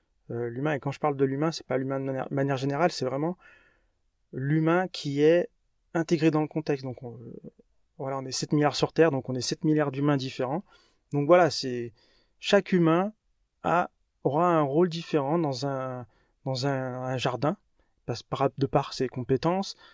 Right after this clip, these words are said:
de par du temps, euh, qu'il a disponible, de par des moyens financiers, euh, qu'il a disponibles, de par, euh, son nombre,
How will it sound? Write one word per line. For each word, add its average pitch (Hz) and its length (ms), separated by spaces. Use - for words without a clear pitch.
de 135 100
par 139 260
du 120 200
temps, 151 320
euh, 120 220
qu'il 127 240
a 127 80
disponible, 151 680
de 127 80
par 123 220
des 120 80
moyens 131 280
financiers, 135 500
euh, 117 220
qu'il 135 160
a 120 80
disponibles, 143 580
de 127 100
par, 131 300
euh, 113 120
son 117 220
nombre, 170 460